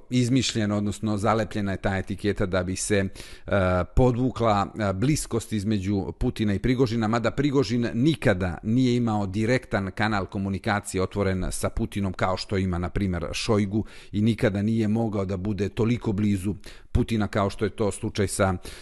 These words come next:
e, ministrom odbrane. Šojgu je, e, pripadnik, e, tuvanske nacionalne manjine, mama mu je Ukrajinka i u imperialnoj Rusiji, e, nacionalna pripadnost, e,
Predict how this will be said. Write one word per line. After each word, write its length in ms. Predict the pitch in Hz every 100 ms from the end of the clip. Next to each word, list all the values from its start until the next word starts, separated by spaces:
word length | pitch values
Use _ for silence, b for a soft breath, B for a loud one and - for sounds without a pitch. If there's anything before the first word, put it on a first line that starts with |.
| B -
e, 40 | 98 95 92 92 92
ministrom 500 | 104 101 - 98 98
odbrane. 480 | 110 101 87 90 92 - - - - - - -
Šojgu 340 | - 170 175 165
je, 160 | 147
e, 420 | 127 104 117 117 110
pripadnik, 600 | 139 131 127 120 104 -
e, 40 | 113 104 98 90
tuvanske 420 | - 123 104 -
nacionalne 640 | 101 98 - 90 92 90 90
manjine, 420 | 92 95 117 113
mama 280 | 101 104 98
mu 80 | 98
je 280 | 90 82 -
Ukrajinka 680 | 110 107 95 92 95 123 110 B B B B B
i 420 | 117 127 123 120
u 100 | 139
imperialnoj 840 | 175 156 123 117 117 113 107 107 107
Rusiji, 500 | 120 - - 104 95
e, 300 | 92 95 98
nacionalna 480 | 123 - 113 104
pripadnost, 800 | 95 117 107 104 104 107 -
e, 40 | -